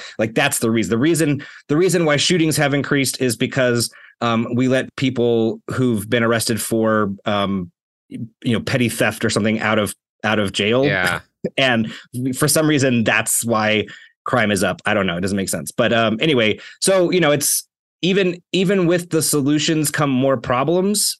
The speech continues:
Speaker 1: But, um, but yeah, there does seem to be, uh,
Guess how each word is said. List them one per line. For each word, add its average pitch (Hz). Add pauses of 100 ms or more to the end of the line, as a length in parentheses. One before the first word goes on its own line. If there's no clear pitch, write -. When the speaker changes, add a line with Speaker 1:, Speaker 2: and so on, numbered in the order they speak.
(120)
Speaker 1:
But, 123
um, 113 (640)
but 147
yeah, 143
there 131
does 135
seem 135
to 127
be, 123
uh, 123